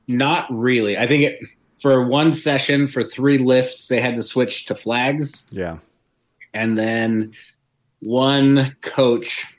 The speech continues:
Speaker 1: I'm not gonna say who it is, 'cause you may know him. <laughs> You do.
Speaker 2: Yeah.
Speaker 1: His, his team, he had two lifters in the same session and accidentally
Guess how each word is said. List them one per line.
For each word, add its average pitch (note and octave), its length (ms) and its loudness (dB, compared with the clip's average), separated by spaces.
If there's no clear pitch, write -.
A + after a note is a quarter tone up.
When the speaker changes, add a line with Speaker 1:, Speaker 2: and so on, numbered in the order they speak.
Speaker 1:
I'm A2+ 100 -4
not A2+ 140 -4
gonna A2+ 100 -6
say G2+ 180 -4
who G#2 140 -2
it F#2+ 100 -4
is, G2 300 -4
'cause - 300 -16
you G#2 100 -4
may G2 140 -4
know F#2 240 -6
him. F2 420 -10
<laughs> - 60 -20
You A2+ 140 -4
do. E2 180 -10
Speaker 2:
Yeah. F#2 220 -4
Speaker 1:
His, C3+ 400 2
his C3 300 2
team, A#2+ 680 2
he B2+ 200 0
had B2 260 -2
two D3+ 180 4
lifters C3 400 0
in A#2 60 -2
the A2 80 -2
same A2 280 0
session A2+ 480 -2
and G#2+ 220 -4
accidentally A2+ 840 -4